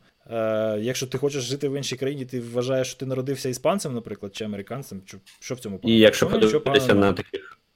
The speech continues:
Speaker 2: діячів, неважно, в, в літературі, в політиці і так далі, більшість з них, е, не один рік провели за кордоном.
Speaker 1: Ну
Speaker 2: Будь
Speaker 1: так.
Speaker 2: це Шевченко,
Speaker 1: Або
Speaker 2: будь
Speaker 1: іммігрант.
Speaker 2: це, е, б-, да, хоч це Бандера, хоч хто завгодно. Ко-, кого вам
Speaker 1: Тобто
Speaker 2: цікавіше.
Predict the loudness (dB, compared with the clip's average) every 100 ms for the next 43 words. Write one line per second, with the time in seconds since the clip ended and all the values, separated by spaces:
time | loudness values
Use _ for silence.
0 | _ 0 2 2 2 2 2 0 -10 -2
1 | 6 10 10 8 2 2 4 6 8 6
2 | 10 10 10 8 8 10 10 8 -4 -20
3 | -8 0 6 8 6 4 0 2 2 4
4 | 2 0 0 4 6 8 6 6 -2 -4
5 | -2 0 2 4 6 6 2 -10 _ -20
6 | -6 2 6 6 6 2 0 2 2 2
7 | 0 -2 -4 -4 -4 -6 -20 _ _ -2
8 | 0 2 4 6 4 2 6 8 10 8
9 | 6 -2 0 6 6 6 2 -18 -14 -10
10 | -6 -2 2 2 2 4 4 4 4 4
11 | 2 -6 -8 -4 0 6 8 8 6 2
12 | 4 6 6 4 2 -2 -10 _ _ _
13 | -4 0 4 6 4 4 0 -4 -6 -10